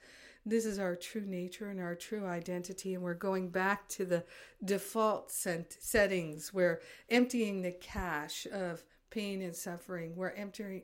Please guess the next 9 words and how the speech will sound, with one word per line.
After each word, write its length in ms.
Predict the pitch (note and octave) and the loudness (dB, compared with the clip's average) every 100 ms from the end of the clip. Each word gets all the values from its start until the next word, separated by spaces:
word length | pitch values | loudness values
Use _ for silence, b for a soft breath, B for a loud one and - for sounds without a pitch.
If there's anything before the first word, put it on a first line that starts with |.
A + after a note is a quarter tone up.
| - | -6
emptying 580 | A3 A3+ G#3 F#3+ F3+ F3 B B B - | -6 -4 -4 -2 -4 -6 B B B -6
the 160 | F#3 | -4
memories 600 | F#3+ F#3+ G#3 A3 G3+ G3 F#3 | -2 0 0 -2 -4 -4 -6
and 160 | F3 | -6
thoughts 580 | - F#3+ F#3 F3+ F3+ - | -8 -6 -4 -4 -6 -6
of 180 | E3 D3+ B B B - | -6 -8 B B B -4
painful 540 | G#3+ G#3+ F#3 F#3+ F3+ | -2 -2 -4 -4 -2
learning, 460 | F3 F3 F3+ E3 E3 | -2 -2 -4 -4 -6
and 180 | F3 | -6